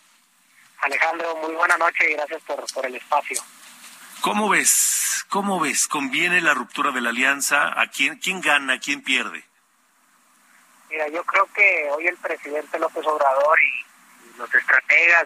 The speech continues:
Speaker 1: y los dirigentes de Morena creo que respiraron. La alianza desde su inicio, desde su conformación, ha enfrentado algunos problemas de socialización. Decirle a la gente que dos partidos antagónicos,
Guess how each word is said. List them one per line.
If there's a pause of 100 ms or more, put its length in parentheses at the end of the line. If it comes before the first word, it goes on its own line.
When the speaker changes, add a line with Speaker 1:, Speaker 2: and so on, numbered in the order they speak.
Speaker 1:
y
los
dirigentes
de
Morena (520)
creo
que
respiraron.
La
alianza
desde
su
inicio,
desde
su
conformación,
ha
enfrentado
algunos
problemas
de
socialización. (640)
Decirle
a
la
gente
que
dos
partidos
antagónicos,